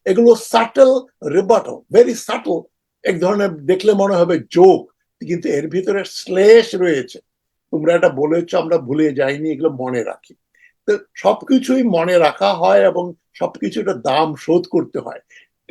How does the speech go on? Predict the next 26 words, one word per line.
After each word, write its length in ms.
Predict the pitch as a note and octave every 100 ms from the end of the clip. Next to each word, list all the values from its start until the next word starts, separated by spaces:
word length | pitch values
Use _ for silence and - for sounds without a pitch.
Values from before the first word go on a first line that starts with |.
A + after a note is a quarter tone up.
| F#4 -
ওয়ার্ল্ড 340 | B2+ D3+ F#3 F#3+
একটা 200 | - -
প্রধানমন্ত্রী 880 | D3+ D#3 C#3 E3 G3 F#3+ F3 F3+ D#3+
যদি 320 | E3+ E3 C#3+
বলে 420 | D#3 D3+ D3 C3 _ -
ওইখানে 360 | D#3+ E3 D3+
কোনো 260 | D#3 D#3 D3+
গণতন্ত্র 600 | D3+ D3+ D3 C3+ A#2+ C#3+
নাই, 300 | C#3 C#3+ B2+ _ _ -
আপনার 400 | C#3 - C#3+ C#3
আরেক 260 | D3 C#3+ D3
মন্ত্রী 440 | D3 C#3+ C#3 C3+
যদি 220 | B2+ C3+ C3+
বলে 280 | C#3+ C3+
যে 100 | C3
ওখানে 380 | C#3 - C#3+ C3+ - _ -
রাস্তাঘাটে 500 | C#3 - C#3 C#3 C3
পুলিশ 380 | D3 C#3 A#2+ B2+
মানুষ 280 | C#3 B2
হত্যা 260 | - - C3
করে, 340 | - C3+ C3 - _ G#3+
এই 100 | D3
যে 100 | D3
হাসিনা 380 | - E3+ D#3
বলল 340 | C3+ D3 C#3+ B2+
যেভাবে 420 | D3+ D3 C#3+